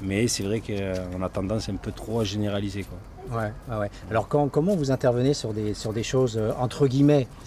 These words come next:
Speaker 2: assez difficiles à, à, à, à négocier, comme justement l'interdiction de, de fumer ou de jouer au ballon, qui, a priori, semble évident sur des plages. Donc, comment vous arrivez à trouver les mots sur quelque chose qui concerne les jeunes de cité, mais qui concerne tous les gens, finalement ?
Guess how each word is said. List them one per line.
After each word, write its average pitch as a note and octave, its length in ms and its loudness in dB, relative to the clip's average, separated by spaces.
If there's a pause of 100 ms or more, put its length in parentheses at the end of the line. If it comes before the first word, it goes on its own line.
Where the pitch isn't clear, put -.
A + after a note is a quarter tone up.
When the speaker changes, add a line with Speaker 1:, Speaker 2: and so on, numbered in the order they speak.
(140)
Speaker 2:
assez B2 400 2
difficiles A#2 600 0
à, G#2+ 220 2
à, A2 480 0
à, A2+ 100 -2
à A2 80 0
négocier, A#2 480 2
comme A#2+ 200 0
justement A#2+ 280 -2
l'interdiction A2+ 560 0
de, G#2+ 160 0
de G#2 120 -2
fumer A#2 460 2
ou A#2 80 2
de A2+ 80 -2
jouer A#2 160 0
au A#2 40 2
ballon, A#2 300 4 (300)
qui, - 180 -2
a C3 140 0
priori, B2+ 380 4
semble B2 240 0
évident A#2+ 320 4
sur A#2 180 -2
des A2+ 80 0
plages. C3 480 2 (320)
Donc, A2 140 -2
comment C#3+ 260 6
vous B2+ 300 2
arrivez B2 320 4
à C3+ 80 4
trouver A#2+ 320 2
les B2 100 6
mots D3 300 6 (320)
sur - 180 -2
quelque B2 220 2
chose F3+ 200 2
qui - 140 -6
concerne A#2+ 320 0
les A#2+ 60 4
jeunes A2+ 160 2
de A2+ 80 0
cité, D3 260 2
mais C#3+ 120 4
qui A#2 100 -6
concerne A2+ 320 -2
tous - 120 -6
les A#2 120 2
gens, G#3 160 4
finalement ? G#2+ 480 -2